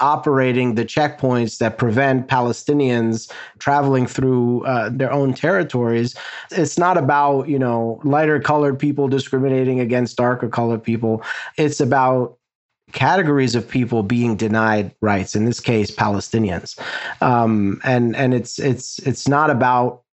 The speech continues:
race the way that we necessarily understand it. Um, and, you know, when we talk about what can change,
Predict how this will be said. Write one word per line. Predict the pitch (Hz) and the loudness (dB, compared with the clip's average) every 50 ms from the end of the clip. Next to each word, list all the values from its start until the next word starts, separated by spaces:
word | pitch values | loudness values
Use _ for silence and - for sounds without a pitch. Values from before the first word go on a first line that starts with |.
| _ _ - | _ _ -2
race | 123 123 123 123 120 - - | 0 2 2 2 0 -2 -2
the | 120 | -2
way | 110 117 120 113 | 0 2 2 2
that | 107 107 - | 0 0 0
we | 113 123 147 170 175 165 | 0 0 2 2 2 2
necessarily | 151 131 123 113 - - 113 - 123 120 110 110 104 101 90 | 2 2 0 -2 -4 -6 -6 -4 -2 -2 0 0 -2 -2 -2
understand | 101 98 98 90 - - - - 78 - - - | -2 -4 -4 -4 -6 -8 -8 -8 -6 -6 -6 -8
it. | - - - _ - - - - - - - - - - | -8 -12 -14 _ -20 -20 -18 -16 -16 -16 -16 -10 -6 -2
Um, | - 131 131 127 127 123 123 123 - | 0 0 2 2 2 0 0 -2 -2
and, | - 185 196 190 - _ - | -2 0 0 -2 -6 _ -10
you | 240 220 247 220 214 208 | -8 -6 -2 0 0 2
know, | 202 | 2
when | 196 190 185 | 2 2 2
we | 196 247 | 2 0
talk | 240 - - 220 - 175 - | 0 -2 -2 -2 0 0 0
about | 180 165 165 156 131 | 0 2 2 2 2
what | 139 156 160 156 - | 2 0 0 -2 -2
can | - 147 127 - | -2 -2 -2 -2
change, | - - 160 165 156 123 110 101 92 - - | -2 -2 0 0 0 0 0 -2 -4 -6 -10